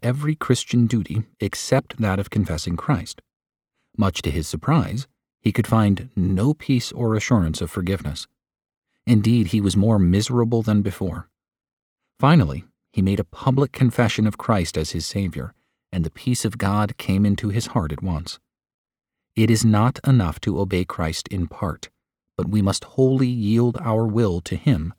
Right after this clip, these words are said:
if we expect to be saved. What is conversion? The word convert means to turn about. As applied to spiritual things, it means a turning of the soul to God.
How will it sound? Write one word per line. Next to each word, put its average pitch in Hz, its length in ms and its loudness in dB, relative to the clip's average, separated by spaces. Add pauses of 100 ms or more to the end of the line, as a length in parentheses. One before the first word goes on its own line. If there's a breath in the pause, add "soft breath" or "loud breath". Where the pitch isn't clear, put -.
(340)
if 90 180 -8
we 98 120 2
expect - 420 -4
to 87 80 -4
be 78 100 -2
saved. 90 460 -4 (1400)
What 90 200 2
is 175 180 4
conversion? 73 600 -6 (1000)
The 104 140 2
word 160 280 4
convert 82 560 0
means 82 540 0 (120)
to 110 140 -2
turn 143 300 2
about. 98 400 -4 (840)
As 113 180 4
applied 131 360 6
to 104 60 -4
spiritual 127 540 4
things, 78 420 -6 (400)
it 104 140 0
means 113 240 6
a 113 140 -4
turning 127 420 4
of 123 140 2
the 131 80 2
soul 110 280 0
to 95 120 -4
God. 113 420 -2